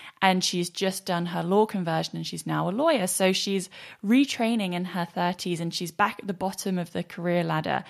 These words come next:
as she starts her new career as a lawyer.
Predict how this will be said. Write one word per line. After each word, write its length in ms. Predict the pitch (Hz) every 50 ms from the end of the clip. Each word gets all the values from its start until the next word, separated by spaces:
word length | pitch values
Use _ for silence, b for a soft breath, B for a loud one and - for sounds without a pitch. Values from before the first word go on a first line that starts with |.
| B B B B -
as 100 | 190 185
she 140 | - - 180
starts 480 | - - - 180 165 160 - - - -
her 100 | - 175
new 160 | 170 165 156
career 380 | - - - 165 160 156 160 -
as 140 | 170 - 170
a 40 |
lawyer. 500 | 165 165 175 185 190 180 175 175 175 196